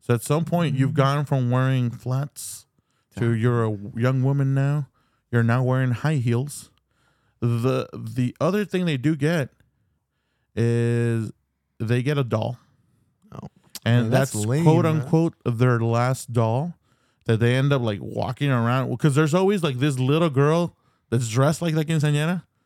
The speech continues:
Speaker 2: Yeah.
Speaker 1: La quinceañerita. I don't know exactly what that's about, but
Speaker 2: <laughs>
Speaker 1: then at some point, the girl walks around with her last doll, and then she presents her last doll to, like, that li-,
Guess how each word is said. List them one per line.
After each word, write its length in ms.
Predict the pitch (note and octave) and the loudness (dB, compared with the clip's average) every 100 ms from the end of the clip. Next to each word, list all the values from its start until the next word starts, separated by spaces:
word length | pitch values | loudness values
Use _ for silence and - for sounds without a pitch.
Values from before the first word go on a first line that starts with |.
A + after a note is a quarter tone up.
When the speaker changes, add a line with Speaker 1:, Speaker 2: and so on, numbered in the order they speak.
| _ - | _ -16
Speaker 2:
Yeah. 140 | A#2 - | -14 -6
Speaker 1:
La 80 | A2 | -6
quinceañerita. 680 | - A2 A2 A2 G#2+ C3+ D#3 C#3+ | 0 0 2 0 0 0 0 0
I 180 | A#2+ | 2
don't 120 | C3 F3 | 2 2
know 80 | |
exactly 420 | G3 E3+ F#3+ F#3 F3 | 2 0 -2 0 0
what 240 | D#3 D#3 - | 2 -2 -6
that's 460 | G2+ A#2 B2+ D3 | -12 -4 -2 -2
about, 320 | F3 E3+ F3+ D3 | -2 0 -2 0
but 180 | C3 B2+ - | -2 -4 -6
Speaker 2:
<laughs> 640 | F3 F#3+ - _ - - | -6 -6 -12 _ -20 -10
Speaker 1:
then 240 | - B2+ C#3 | 0 2 2
at 80 | B2+ | 0
some 240 | - C3+ | -2 -2
point, 360 | C#3 C#3+ C#3 - - | -2 0 -2 -4 -4
the 160 | A#2 | -4
girl 380 | G#2 B2 C3 C3 | 0 0 2 0
walks 340 | G2+ A#2 C3 C3+ | -2 -4 -4 -4
around 300 | B2+ C3 C3 | -4 -2 -2
with 100 | A#2+ | -2
her 140 | B2+ | -2
last 380 | G#2+ A2 A#2+ A#2+ | -2 -2 -2 -4
doll, 400 | A#2 A#2 B2+ D3+ | -4 -2 -2 -4
and 180 | A#2+ G2 - _ _ _ - | -4 -6 -10 _ _ _ -2
then 140 | A#2+ | 0
she 140 | - B2+ | 0 -2
presents 440 | C3 A#2 B2 B2 | 0 2 0 0
her 80 | A#2 | -2
last 300 | A2+ A#2 - | 0 -2 -4
doll 320 | G#2+ A2 G#2+ _ _ _ | -4 -4 -6 _ _ _
to, 100 | - | -6
like, 140 | A2 G#2 | -4 -2
that 180 | G#2+ - | -4 -4
li-, 180 | A2 | -6